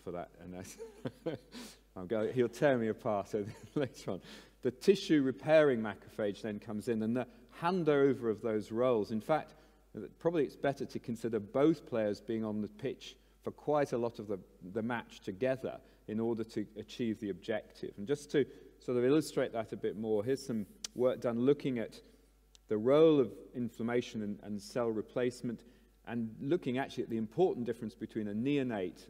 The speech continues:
and an elderly person, an adult. In the neonate, if you damage cardiac muscle and you've got macrophages present, you'll actually repair to normality. If you remove the macrophages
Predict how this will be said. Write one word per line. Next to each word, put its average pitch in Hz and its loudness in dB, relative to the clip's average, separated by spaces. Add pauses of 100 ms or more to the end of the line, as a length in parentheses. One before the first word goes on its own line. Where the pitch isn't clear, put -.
and 107 -8
an 110 -4
elderly 120 0 (360)
person, 123 -4
an 110 -6
adult. 113 -4 (1120)
In 131 -2
the 131 0
neonate, 139 -2 (340)
if - -14
you 123 -4
damage 135 0
cardiac 123 -2
muscle 95 -10 (880)
and 123 -4
you've 113 -2
got 107 -2
macrophages 127 -2
present, 107 -6
you'll 135 -2
actually - -4
repair 117 -4
to - -10
normality. 107 -6 (540)
If 131 -6
you 135 0
remove 156 0
the 131 -2
macrophages 110 -6